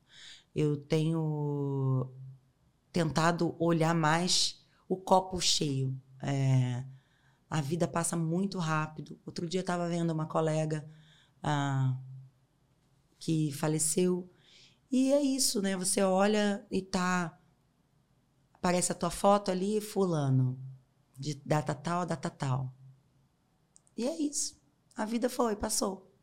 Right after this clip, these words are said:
É, eu sei que quando eu passar o meu momento também, vai ser isso. Vai ser uma foto, a data de nascimento, a data de partida. E aí, e aí?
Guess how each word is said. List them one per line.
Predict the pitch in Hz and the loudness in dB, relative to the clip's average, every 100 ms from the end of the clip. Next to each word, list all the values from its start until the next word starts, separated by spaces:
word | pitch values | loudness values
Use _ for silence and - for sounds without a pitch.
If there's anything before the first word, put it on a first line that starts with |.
| _ - - - - - | _ -20 -20 -20 -20 -6
É, | 160 160 156 151 151 160 | 0 2 2 2 0 2
eu | 185 | 4
sei | 185 196 | 4 2
que | 190 | 0
quando | - 185 185 170 170 160 - | -2 0 2 2 2 0 0
eu | 147 135 | 0 0
passar | - - 160 - 170 151 143 - | -4 0 2 2 0 0 -2 -4
o | |
meu | 151 151 151 143 | -4 -2 -2 -4
momento | 143 147 143 165 180 - | -2 0 0 0 -2 -4
também, | 165 185 247 208 - - - _ | -4 0 0 -2 -8 -20 -20 _
vai | 262 277 | -4 0
ser | 302 | 2
isso. | 311 294 - 165 - _ - - _ | 0 0 -2 -4 -10 _ -20 -20 _
Vai | 175 175 | -2 0
ser | - 196 190 180 170 165 - - - | 4 4 6 4 4 2 -6 -14 -4
uma | 175 170 | -2 0
foto, | 170 196 214 240 - 220 214 - _ | 2 6 6 4 0 -4 -4 -14 _
a | 160 | -4
data | 165 165 165 | -2 -2 -2
de | 160 | -4
nascimento, | 160 156 156 160 156 180 202 202 | -2 -2 -2 -2 -2 -4 -4 -4
a | 180 | -4
data | 160 156 156 156 | -2 -2 -2 -2
de | 143 151 143 | -4 -4 -6
partida. | 151 135 - 190 202 202 202 - _ _ _ _ | -6 -6 -4 -2 0 -2 -6 -12 _ _ _ _
E | 190 | 2
aí, | 202 208 202 - | 4 4 0 0
e | |
aí? | 233 185 | 2 2